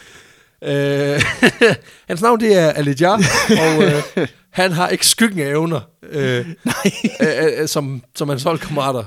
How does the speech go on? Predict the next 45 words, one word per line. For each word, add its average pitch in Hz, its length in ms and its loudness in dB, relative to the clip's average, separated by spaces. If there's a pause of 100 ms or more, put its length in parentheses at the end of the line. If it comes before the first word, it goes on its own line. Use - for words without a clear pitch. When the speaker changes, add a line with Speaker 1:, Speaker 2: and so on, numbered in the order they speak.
(120)
Speaker 1:
omkring 139 340 -4
ham 110 100 -4
har. 113 100 -2
Speaker 2:
Han 170 100 2
er 165 80 -2
rigtig 180 180 2
god 170 120 -2
til - 120 -6
prank 170 440 0
calls. 147 500 -4
<laughs> - 120 -6
Speaker 1:
Det 226 160 -2 (100)
er 202 100 4
han. 196 160 0 (540)
Øhm, 165 600 -2 (680)
en 254 180 -2
ting, 190 320 0
det 190 100 0
er, 180 100 0
at 180 200 -6
man 175 100 -4
når 202 200 0
til 165 160 -4
det 170 140 -2
punkt, 180 260 0
hvor 147 100 -6
man 147 280 -6 (140)
kommer 156 220 -4
til 147 120 -6
træning 180 400 -2
på 127 120 -2
et 120 60 -2
hold, 147 280 0 (1200)
og, 165 220 2
og, 151 180 4
og 156 260 0
en 170 120 0
anden 208 180 2
ting 185 220 2
er 165 80 2
så, 165 140 -4
at 156 140 -6
man 143 160 -10
rent 170 180 -2
faktisk 156 440 -4